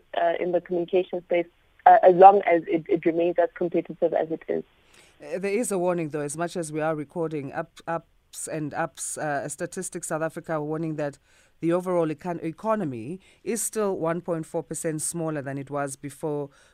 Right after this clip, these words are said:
Speaker 2: covid. So these figures will obviously, uh, have some bearing in terms of what the government does next. What do you think, uh, the president will be factoring into his announcement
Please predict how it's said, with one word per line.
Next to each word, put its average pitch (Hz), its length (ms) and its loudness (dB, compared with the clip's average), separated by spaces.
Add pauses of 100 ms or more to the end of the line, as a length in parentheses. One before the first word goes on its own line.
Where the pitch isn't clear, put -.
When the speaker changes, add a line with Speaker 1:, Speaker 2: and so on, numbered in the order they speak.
(140)
Speaker 2:
covid. 165 480 -2
So 196 160 -2
these 269 200 -2
figures 220 380 -6
will 190 160 -4
obviously, 196 540 -6 (320)
uh, 165 460 0
have 160 260 -6
some 165 500 -4
bearing 165 400 -2
in 131 80 -12
terms 156 280 -8
of 147 120 -8
what 143 200 -8
the 147 60 -10
government 151 440 -8
does 135 360 -8
next. 131 380 -12
What 156 140 -10
do 196 80 -12
you 202 80 -8
think, 190 260 -6 (320)
uh, 147 160 -6
the 151 100 -6
president 156 540 -6
will 147 240 -6
be 143 340 -6
factoring 147 540 -6
into 135 240 -10
his 139 160 -8
announcement 143 600 -8